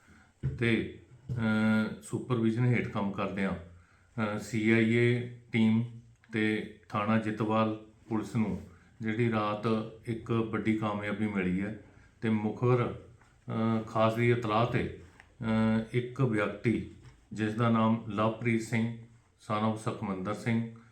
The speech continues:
ਇਹ ਕੋਕਰੀ ਬੁੱਟਰਾਂ ਦਾ ਰਹਿਣ ਵਾਲਾ ਹੈ, ਇਹਦੇ ਪਾਸੋਂ ਜਿਹੜੀ ਤਿੰਨ ਸੌ ਗ੍ਰਾਮ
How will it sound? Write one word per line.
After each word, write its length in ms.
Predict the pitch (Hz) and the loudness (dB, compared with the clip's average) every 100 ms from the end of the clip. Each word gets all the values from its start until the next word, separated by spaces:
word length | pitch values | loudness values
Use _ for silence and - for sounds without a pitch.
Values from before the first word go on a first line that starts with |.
| _ _ - | _ _ -4
ਇਹ 100 | 120 | -2
ਕੋਕਰੀ 380 | 120 110 - 113 | 2 0 2 2
ਬੁੱਟਰਾਂ 440 | 107 98 104 107 | 2 -2 -4 -2
ਦਾ 60 | 110 | 0
ਰਹਿਣ 260 | 101 95 110 | 0 0 0
ਵਾਲਾ 240 | 117 110 | 2 0
ਹੈ, 140 | 110 - - - - | -2 -8 -20 -20 -6
ਇਹਦੇ 200 | 123 123 | 0 2
ਪਾਸੋਂ 360 | 139 120 113 117 | 2 0 0 0
ਜਿਹੜੀ 200 | 120 123 | 2 0
ਤਿੰਨ 300 | - 120 110 | 0 0 0
ਸੌ 280 | - 117 110 | 0 -2 0
ਗ੍ਰਾਮ 340 | 104 98 87 | 0 0 -2